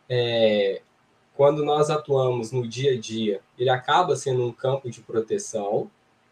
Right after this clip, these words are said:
mas ele é um campo de proteção, como que eu posso te dizer? Nesse aspecto, ele pode ser manipulável. Porque, olha só, conforme você tem os seus pensenes mais negativos ou positivos,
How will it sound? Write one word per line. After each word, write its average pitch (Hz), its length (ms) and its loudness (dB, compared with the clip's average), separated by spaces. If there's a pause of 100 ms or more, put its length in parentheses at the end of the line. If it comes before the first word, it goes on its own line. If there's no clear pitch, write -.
(280)
mas 151 280 4
ele 175 140 2
é 190 40 6
um 185 100 4
campo 165 260 -2
de 165 120 -10
proteção, 165 800 -2 (520)
como 156 200 -2
que 165 60 -4
eu 156 60 0
posso 139 260 0
te 143 120 -14
dizer? 123 400 -2 (240)
Nesse 208 340 6
aspecto, 151 480 -2
ele 170 100 0
pode 160 260 -2
ser 170 80 -6
manipulável. 165 760 0 (560)
Porque, 135 260 2
olha 147 180 4
só, - 320 -4 (340)
conforme 208 720 2
você 185 460 0 (160)
tem 165 160 0
os 165 80 -2
seus 165 200 -6
pensenes 127 840 -4 (100)
mais 123 640 -2 (200)
negativos 127 840 0
ou 143 140 0
positivos, 113 880 -8